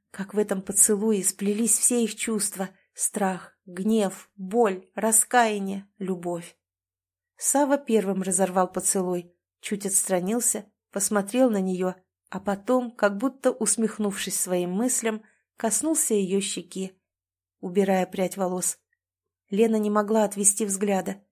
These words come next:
В его глазах больше не было ни холода, ни злости, только усталость и что-то тёплое, почти забытое. «Лена». Его голос сорвался на полуслове, будто все слова, которые он хотел сказать, потеряли смысл.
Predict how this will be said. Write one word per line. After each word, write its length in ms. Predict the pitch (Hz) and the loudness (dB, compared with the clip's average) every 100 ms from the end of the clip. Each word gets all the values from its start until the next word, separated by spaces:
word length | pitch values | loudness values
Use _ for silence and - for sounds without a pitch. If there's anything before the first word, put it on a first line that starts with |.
| _ _ | _ _
В 60 | 190 | -4
его 240 | 208 220 | -2 0
глазах 460 | 220 226 226 254 208 | 4 4 6 4 4
больше 360 | 226 220 - | 2 2 0
не 160 | 226 262 | 0 2
было 160 | 233 233 | 4 2
ни 160 | 233 | 2
холода, 460 | 214 - 269 247 240 | -2 2 4 4 2
ни 120 | 233 | -2
злости, 640 | 220 226 202 - - 190 _ _ _ - | 0 2 4 2 -2 -8 _ _ _ -2
только 300 | 247 208 - | 0 0 0
усталость 800 | 226 214 - 247 220 196 - - | 0 0 0 0 0 -2 -6 -6
и 80 | 214 | -8
что-то 340 | 208 262 254 | -4 -4 -4
тёплое, 640 | 247 - 240 226 190 190 190 _ _ _ | -4 0 -2 0 -2 -2 -6 _ _ _
почти 360 | 208 196 - 220 | -10 -8 -6 -2
забытое. 600 | 226 196 202 202 185 - _ _ _ _ _ _ _ | -2 0 -2 -2 -6 -8 _ _ _ _ _ _ _
«Лена». 480 | 196 - - 180 170 _ _ _ _ _ - | -6 -4 -2 -4 -10 _ _ _ _ _ -6
Его 220 | 190 202 | -2 2
голос 300 | 202 233 202 | 4 6 6
сорвался 540 | - 208 233 247 - | 4 4 4 4 4
на 100 | 202 | 0
полуслове, 680 | 196 226 226 247 240 190 190 _ _ | 0 0 0 2 2 2 -4 _ _
будто 320 | - 214 - 220 | -6 -4 -4 -2
все 240 | - 254 | 0 2
слова, 440 | 254 226 220 254 | 2 2 4 4
которые 400 | 247 202 220 226 | 2 0 2 4
он 100 | 226 | 2
хотел 340 | 220 220 247 240 | 0 -2 2 2
сказать, 560 | - 214 202 240 240 - | 2 0 2 0 0 -8
потеряли 440 | 208 214 202 202 | -6 -2 0 0
смысл. 520 | 202 - 190 - 190 | 0 0 0 -2 -4